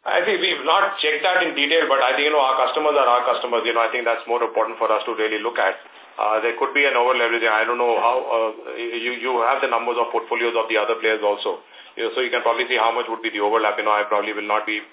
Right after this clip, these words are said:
the right person to give you a comment on. But, uh, just, I can just leave it on the table for you that for us, uh, Assam is also the way we've been able to deal with a lot of, uh, crises which have come in our life, you know, and we definitely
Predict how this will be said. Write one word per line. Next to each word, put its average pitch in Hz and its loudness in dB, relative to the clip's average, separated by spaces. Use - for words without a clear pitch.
the 104 -8
right 101 0
person 104 -8
to 104 -10
give 98 -10
you 101 -2
a 92 -2
comment 107 -4
on. 110 0
But, 113 0
uh, 120 2
just, 143 0
I 123 0
can 135 0
just 151 -2
leave 135 -2
it 147 0
on 131 2
the 123 -2
table 120 0
for 131 -2
you 135 -2
that 131 -2
for 117 2
us, 135 2
uh, 110 -2
Assam 127 0
is 117 -2
also 117 0
the 120 -2
way 120 0
we've 113 -8
been 110 -4
able 117 -4
to 120 -4
deal 123 0
with 127 2
a 117 2
lot 113 2
of, 123 0
uh, 113 0
crises 117 -2
which 107 -8
have 110 -2
come 107 -2
in 107 -2
our 101 0
life, 110 2
you 110 -6
know, 113 -2
and 117 -2
we 117 -4
definitely 120 -2